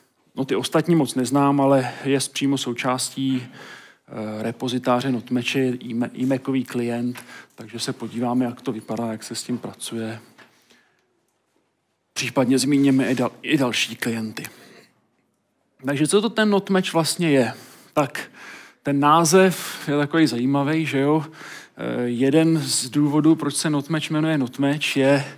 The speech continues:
že to vlastně není ani tak jako mnoho, a nevím, jak se to přeloží do češtiny, jak jsem to napsal anglicky, že to vlastně není,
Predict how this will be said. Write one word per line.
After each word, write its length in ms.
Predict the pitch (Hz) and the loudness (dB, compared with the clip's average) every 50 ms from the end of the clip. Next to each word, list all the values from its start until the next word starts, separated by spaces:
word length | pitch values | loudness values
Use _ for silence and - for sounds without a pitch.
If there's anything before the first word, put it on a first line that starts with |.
| - - - - - - - _ _ _ | -18 -20 -20 -18 -20 -20 -20 _ _ _
že 140 | - 139 131 | -6 -4 -2
to 120 | - 160 | 0 4
vlastně 360 | 151 156 143 - - 180 165 151 | 4 4 4 4 2 2 4 4
není 240 | 147 147 160 170 | 4 4 4 4
ani 240 | - 143 160 165 170 | 4 2 2 2 4
tak 200 | 165 170 156 156 | 4 2 2 2
jako 220 | 170 156 - 175 170 | 0 0 2 2 2
mnoho, 560 | 156 147 143 147 147 139 156 165 160 143 135 - - | 4 4 4 4 2 4 4 4 2 2 -2 -6 -8
a 140 | - 123 123 | -8 -6 -6
nevím, 180 | - 127 135 | -4 -4 -4
jak 100 | 135 127 | -4 -4
se 100 | - 160 | -2 -2
to 60 | 156 | -4
přeloží 440 | 147 - 151 147 147 131 151 156 147 | -2 -2 -2 -2 0 0 0 -2 -2
do 160 | 127 127 139 | -2 -2 -4
češtiny, 440 | 127 - 156 143 - - - 143 147 | -4 -2 -4 -4 -4 -4 -2 -2 -2
jak 120 | 147 147 - | -2 -2 -4
jsem 120 | 151 143 | -6 -6
to 120 | 139 143 | -6 -6
napsal 260 | 139 135 - - 151 - | -6 -6 -6 -6 -6 -4
anglicky, 500 | - 127 147 143 139 - - 165 156 156 - - - - | -4 -4 -2 -2 -4 0 0 0 0 0 -2 -8 -18 -12
že 120 | - - 131 | -8 -4 0
to 120 | 156 175 | 2 4
vlastně 340 | 160 160 147 - - 185 170 | 4 4 4 2 2 2 2
není, 340 | 160 156 160 175 175 151 | 2 4 4 4 2 2